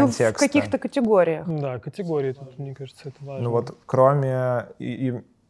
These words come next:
Speaker 2: к, к остальной идее это более чем применимо, что чёрный часто встречается, не знаю, чёрного много, вино всё чёрное, бутылки.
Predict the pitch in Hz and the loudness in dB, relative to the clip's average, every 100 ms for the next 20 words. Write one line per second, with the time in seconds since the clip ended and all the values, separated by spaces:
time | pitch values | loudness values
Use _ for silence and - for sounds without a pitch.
0 | _ - - 135 123 127 120 139 180 151 | _ -20 -2 0 0 0 2 2 2 2
1 | 143 135 131 - 131 131 156 120 - 110 | 2 2 -2 -2 -6 -2 0 -2 -4 -8
2 | 110 110 110 107 107 - 104 101 - 107 | -8 -8 -8 -10 -12 -12 -12 -10 -8 -8
3 | 107 101 104 - - - 107 104 104 - | -8 -10 -12 -12 -16 -14 -10 -10 -10 -14
4 | 101 101 101 98 98 120 120 117 107 107 | -14 -12 -12 -12 -10 -10 -8 -8 -8 -8
5 | 113 107 104 113 113 117 104 101 - - | -8 -8 -14 -14 -10 -8 -8 -12 -18 -14
6 | - 104 101 107 110 110 107 107 104 - | -10 -10 -10 -12 -12 -12 -10 -10 -12 -16
7 | 104 | -16